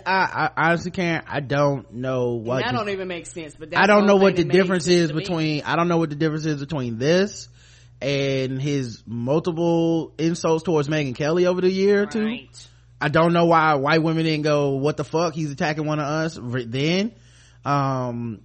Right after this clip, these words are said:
Speaker 1: you know, uh, I, I, I, I don't know why this, uh, well, I have my theories. There's two things I, that could, that I think might be the reason some white women are now jumping ship or whatever. And s-, other prominent Republicans are jumping ship.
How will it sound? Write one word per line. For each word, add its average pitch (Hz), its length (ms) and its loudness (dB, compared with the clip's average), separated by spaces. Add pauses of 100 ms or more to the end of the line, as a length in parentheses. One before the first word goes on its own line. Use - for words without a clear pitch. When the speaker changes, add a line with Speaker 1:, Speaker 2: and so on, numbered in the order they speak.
(100)
Speaker 1:
you 143 200 0
know, 135 420 0
uh, 120 500 -6
I, 165 120 -4 (140)
I, - 100 -10
I, 135 280 -8 (280)
I 175 120 2
don't 165 340 2
know 160 220 2
why 139 300 0
this, 143 360 -4
uh, 76 80 -18 (220)
well, 175 300 -2
I 208 180 4
have 170 100 2
my 147 140 -2
theories. 135 580 0 (680)
There's 147 160 -4
two 254 200 0
things 175 340 2
I, 131 240 -6 (120)
that 131 180 -6
could, 151 460 0
that 131 120 -4
I 151 140 2
think 135 400 -6 (580)
might 147 300 2
be 143 100 2
the 135 120 0
reason 127 320 -4
some 131 220 -4
white 127 220 -6
women 117 240 -6
are 113 80 -6
now 113 220 -6
jumping 110 320 -10
ship 107 380 -8
or 98 100 -8
whatever. 101 360 -8
And 131 200 -8 (280)
s-, - 280 -16
other 196 220 2
prominent 175 400 0
Republicans 147 440 -2
are 135 80 -2
jumping 131 280 -4
ship. 135 380 -4